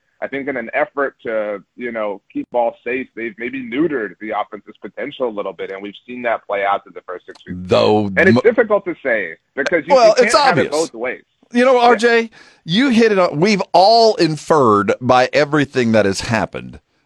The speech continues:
Speaker 2: that responsibility has either been surrendered or taken from Dak Prescott, that there's things that he's just not allowed to do anymore. And they keep acting like, "No,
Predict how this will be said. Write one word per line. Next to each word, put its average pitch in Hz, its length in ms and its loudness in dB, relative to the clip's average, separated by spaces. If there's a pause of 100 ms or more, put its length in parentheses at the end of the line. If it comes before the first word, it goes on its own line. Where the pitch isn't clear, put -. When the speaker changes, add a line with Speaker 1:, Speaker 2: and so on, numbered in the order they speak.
Speaker 2:
that 156 300 0
responsibility 170 1300 0
has 135 280 2
either 131 220 2
been 117 400 2 (380)
surrendered 175 800 2
or 143 160 2
taken 165 500 0
from 131 180 0
Dak 131 280 0
Prescott, 175 480 -2
that 135 160 0
there's 151 240 0
things 190 260 0
that 160 160 0
he's 185 240 -2
just 190 260 0
not 170 200 2
allowed 160 320 4
to 160 60 0
do 165 220 0
anymore. 127 360 2
And 156 160 2
they 180 100 4
keep 208 240 -6
acting 214 340 2
like, 165 300 2 (240)
"No, 381 180 4